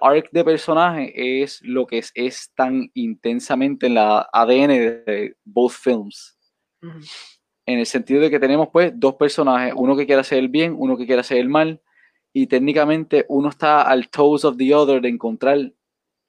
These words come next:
Speaker 1: quién, o sea, qui-, qui-, quién se atrapa primero, un, pues, un game of cat and mouse, como dirían.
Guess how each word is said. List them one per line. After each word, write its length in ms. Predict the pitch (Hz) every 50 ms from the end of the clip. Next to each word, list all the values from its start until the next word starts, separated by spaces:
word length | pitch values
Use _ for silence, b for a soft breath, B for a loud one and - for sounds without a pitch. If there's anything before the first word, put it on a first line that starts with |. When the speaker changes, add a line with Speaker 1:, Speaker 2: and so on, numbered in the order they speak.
| _ _ _ _ _ _ _
Speaker 1:
quién, 800 | - 131 131 131 131 135 131 131 127 127 120 117 110 104 98 - 98
o 20 | -
sea, 120 | 131 120
qui-, 180 | 113 - - -
qui-, 160 | - 127 123 -
quién 160 | 160 156 143
se 540 | - 185 160 165 165 165 160 156 151 147 143
atrapa 300 | 139 139 143 139 143 143
primero, 360 | 143 143 135 143 143 131 123 123
un, 200 | 123 127 131 127
pues, 160 | - 196 214 202 - -
un 680 | - 131 131 139 147 151 151 147 143 135 131 120 117 - _ _ _ _ _ _ _ _ _ _ _ _ _ _ _ _
game 220 | - 120 139 147 151
of 120 | 143 - -
cat 180 | - 151 143
and 100 | 143 139
mouse, 360 | 135 143 143 139 127 - -
como 200 | - 127 120 120 120
dirían. 360 | 117 131 143 131 113 104 -